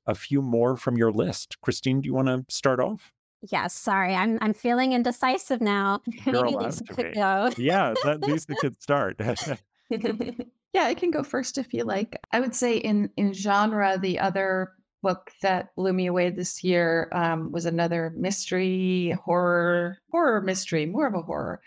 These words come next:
Speaker 3: Lone Women by Victor LaValle. Um, it's just such a great, expansive book about a, uh, a, a woman with a disturbing past who takes her large trunk and moves to a homestead in Mont-,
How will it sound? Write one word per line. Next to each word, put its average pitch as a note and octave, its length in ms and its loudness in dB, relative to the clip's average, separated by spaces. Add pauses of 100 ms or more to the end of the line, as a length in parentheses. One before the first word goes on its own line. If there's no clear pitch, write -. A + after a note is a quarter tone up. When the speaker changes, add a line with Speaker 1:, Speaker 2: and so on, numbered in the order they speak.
(140)
Speaker 3:
Lone G#3 280 2
Women E3+ 340 2
by F3 100 2
Victor E3+ 320 -2
LaValle. D#3+ 400 2 (520)
Um, D#3 440 0 (520)
it's G#3+ 80 -6
just A3 300 0
such F#3+ 280 0
a E3+ 180 2 (220)
great, F3+ 640 2 (140)
expansive F3 1120 0 (100)
book E3+ 320 0
about E3+ 360 0
a, - 180 -2 (600)
uh, D3+ 400 0
a, F3+ 100 -2 (280)
a - 160 -4
woman G3 340 2
with F#3 160 2
a F3 60 2
disturbing F3 580 0
past E3 480 -4
who C3 100 0
takes - 400 -4
her D3 240 -2
large F3 520 -2
trunk E3+ 540 -2
and D#3+ 200 0
moves F3 280 0
to E3 120 -2
a E3 60 2
homestead E3+ 500 -2
in E3 140 0
Mont-, C3+ 280 -4